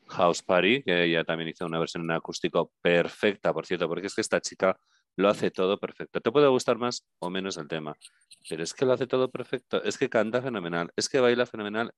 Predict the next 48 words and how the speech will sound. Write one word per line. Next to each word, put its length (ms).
y 140
ella 100
es 100
un 100
encanto. 460
Las 160
cosas 160
como 240
son. 220
Y 140
hay 120
una 140
cosa 180
que 80
no 80
entiendo, 400
¿vale? 200
Que 80
en 60
el 100
Benidorm 320
Fest, 360
y 80
ya 120
hablamos 360
en 60
su 120
momento, 600
tú 80
tengas 300
tu 60
favorito, 640
consideres 540
que 80
no 100
es 80
justo 260
el 80
resultado, 680
pero 140
bueno, 160
al 80
final 360
se 200
acata 460
y 160
ya 100
está. 340